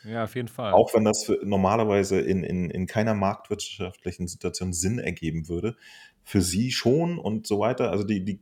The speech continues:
Speaker 1: die Quest zwei hat mich da echt gelehrt, irgendwie,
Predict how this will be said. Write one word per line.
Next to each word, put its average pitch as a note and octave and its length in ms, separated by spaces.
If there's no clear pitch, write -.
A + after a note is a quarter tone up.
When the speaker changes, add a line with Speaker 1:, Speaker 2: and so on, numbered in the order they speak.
Speaker 1:
die - 120
Quest - 420
zwei A#2 380
hat A2 180
mich G#2 140
da G2 140
echt - 580
gelehrt, F#2+ 760
irgendwie, F2+ 760